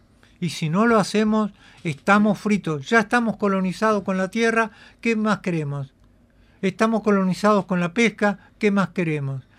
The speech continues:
Está lesionada la soberanía territorial. Se cargan aviones en el aeropuerto Carrasco, a vista y paciencia, con cocaína.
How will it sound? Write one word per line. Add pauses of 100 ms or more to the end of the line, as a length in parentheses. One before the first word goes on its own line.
(140)
Está
lesionada
la
soberanía
territorial. (1500)
Se
cargan
aviones
en
el
aeropuerto
Carrasco,
a
vista
y
paciencia,
con
cocaína.